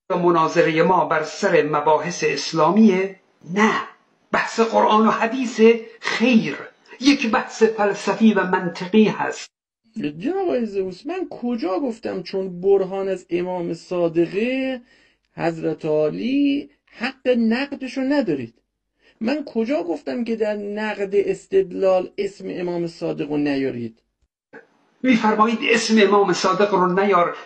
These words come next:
Speaker 1: و استدلال رو رد کن. خب چرا شما اسم امام صادق رو آوردید؟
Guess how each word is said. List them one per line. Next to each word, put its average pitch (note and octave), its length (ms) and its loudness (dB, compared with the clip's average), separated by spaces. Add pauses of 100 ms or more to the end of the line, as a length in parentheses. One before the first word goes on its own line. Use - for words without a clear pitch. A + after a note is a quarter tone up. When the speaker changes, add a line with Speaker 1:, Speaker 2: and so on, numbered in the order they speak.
Speaker 1:
و G3+ 40 -6
استدلال F#3 720 0
رو D3 340 0
رد A#2+ 180 -2
کن. A2+ 300 -6 (200)
خب - 200 2
چرا A#3+ 260 4
شما G#3 400 4
اسم A3 320 2
امام F3+ 400 4
صادق D3 440 -2
رو C3+ 80 2
آوردید؟ A#2+ 640 0